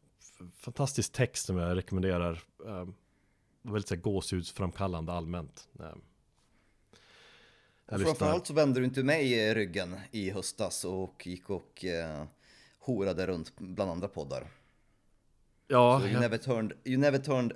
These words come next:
Speaker 2: eh, your back, eh, on me.
Speaker 1: Ja, exakt. Ja, man tolkar det på albumnamnet också.
Speaker 2: Ja.
Speaker 1: Så är det. Men, men slutet av Parents, vi ska höra slutdelen, en ganska lång låt, den är tio, elva minuter, men d-, de har, eh,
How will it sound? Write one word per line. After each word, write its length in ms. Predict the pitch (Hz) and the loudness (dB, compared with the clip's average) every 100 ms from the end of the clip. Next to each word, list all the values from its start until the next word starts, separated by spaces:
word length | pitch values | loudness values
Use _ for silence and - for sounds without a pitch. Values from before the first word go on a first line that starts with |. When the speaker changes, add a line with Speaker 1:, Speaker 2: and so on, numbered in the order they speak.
| - | -4
Speaker 2:
eh, 80 | 104 | -4
your 220 | 107 123 | -2 -2
back, 440 | 92 101 - - | 0 -4 -4 -14
eh, 280 | - 71 78 - | -12 -8 -8 -8
on 260 | 87 82 90 | -8 -6 -6
me. 240 | 101 69 - _ _ _ _ _ | -6 -10 -16 _ _ _ _ _
Speaker 1:
Ja, 220 | 131 135 | 2 4
exakt. 340 | 139 - 107 139 | 4 4 4 8
Ja, 200 | 135 147 | 8 8
man 160 | 135 | 6
tolkar 400 | 127 127 110 - | 4 0 0 0
det 100 | 107 | 0
på 220 | 104 107 92 | 0 0 0
albumnamnet 800 | 90 95 101 92 98 110 90 98 | -2 -2 -4 -2 -4 -2 -4 -6
också. 240 | - 85 - - - - - - - - - | -8 -10 -12 -20 -20 -20 -20 -20 -20 -20 -10
Speaker 2:
Ja. 200 | 85 85 | -8 -8
Speaker 1:
Så 140 | - 110 | -6 -4
är 60 | |
det. 60 | 90 - | -4 2
Men, 220 | 139 151 | 4 6
men 120 | 156 | 6
slutet 360 | 151 175 175 131 | 6 4 4 4
av 80 | 127 | 4
Parents, 420 | 135 131 113 - | 6 6 6 2
vi 40 | |
ska 120 | 113 110 | 4 6
höra 220 | 113 104 | 6 4
slutdelen, 760 | - 107 - - 101 104 90 90 | 2 -2 -2 -4 2 4 4 0
en 40 | |
ganska 200 | 92 92 | 0 0
lång 280 | 95 90 85 | 2 2 0
låt, 220 | 82 - | -6 -8
den 100 | 85 | -6
är 300 | 85 78 76 | -6 -8 -12
tio, 280 | - 87 85 | -8 -4 -4
elva 160 | 85 | -4
minuter, 380 | 87 95 95 82 | -2 -2 -4 -6
men 160 | 85 95 - _ _ _ _ - | -4 -6 -8 _ _ _ _ -20
d-, 160 | - 92 | -20 -10
de 260 | - 107 | -2 0
har, 340 | 107 110 110 104 | 4 4 4 2
eh, 140 | 95 | 0